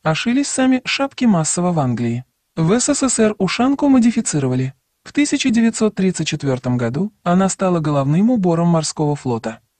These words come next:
Приказом наркома В М Ф через пять лет суконный колпак ушанок заменили на кожаный. Шапки высшего и старшего командного состава в те годы шили из меха мерлушки чёрного цвета, а шапок среднего комсостава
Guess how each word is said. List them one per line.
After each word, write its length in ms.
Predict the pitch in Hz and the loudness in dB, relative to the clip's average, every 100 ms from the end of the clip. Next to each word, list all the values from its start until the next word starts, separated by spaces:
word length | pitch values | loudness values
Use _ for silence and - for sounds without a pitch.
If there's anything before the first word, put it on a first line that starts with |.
| _ | _
Приказом 520 | 202 208 285 294 262 | -4 -2 0 2 4
наркома 480 | 240 220 208 185 170 | 4 2 2 2 2
В 80 | 147 | 0
М 200 | 135 131 | 0 0
Ф 140 | 202 226 _ - | 0 -4 _ -6
через 340 | - 208 208 | -2 0 0
пять 240 | - 285 277 | -2 -2 0
лет 320 | 196 190 - - | 0 0 -4 -14
суконный 560 | - 202 226 285 262 | -6 -4 -2 2 2
колпак 460 | 240 190 175 151 143 | 2 -2 -2 -2 -2
ушанок 480 | 127 - 233 233 - - | -6 0 2 0 -2 -4
заменили 540 | 160 196 214 285 285 | 0 4 4 4 2
на 160 | 269 254 | 0 0
кожаный. 520 | 170 135 120 120 - _ _ - | -2 -2 -2 -4 -8 _ _ -12
Шапки 440 | - 233 277 - | -4 -2 -2 0
высшего 580 | 294 226 208 - 190 185 | 0 2 0 0 -2 -2
и 140 | - 185 | -2 -4
старшего 500 | - 269 277 233 226 | -2 -4 -2 -2 -2
командного 560 | 208 185 170 160 147 | 0 0 0 0 -2
состава 600 | 143 127 120 123 117 190 - _ | -2 -6 -6 -6 -4 -6 -8 _
в 100 | - | -8
те 180 | 160 131 | -4 -2
годы 400 | 147 233 240 226 _ | 0 0 -2 -6 _
шили 360 | - - 254 285 | -8 -2 0 2
из 140 | 269 | 2
меха 300 | 226 233 - | 2 2 2
мерлушки 500 | 208 202 214 254 - | 2 2 0 -2 -4
чёрного 460 | 262 - 170 170 170 | -4 -2 0 0 -2
цвета, 460 | - 165 123 110 113 _ _ | -2 -4 -4 -6 -10 _ _
а 140 | - 160 | -4 -4
шапок 380 | - 247 269 | -4 -4 -6
среднего 460 | - 202 190 160 143 | -4 -2 0 0 -2
комсостава 720 | 139 127 - 107 175 208 233 | -2 -4 -4 -6 -4 -4 -4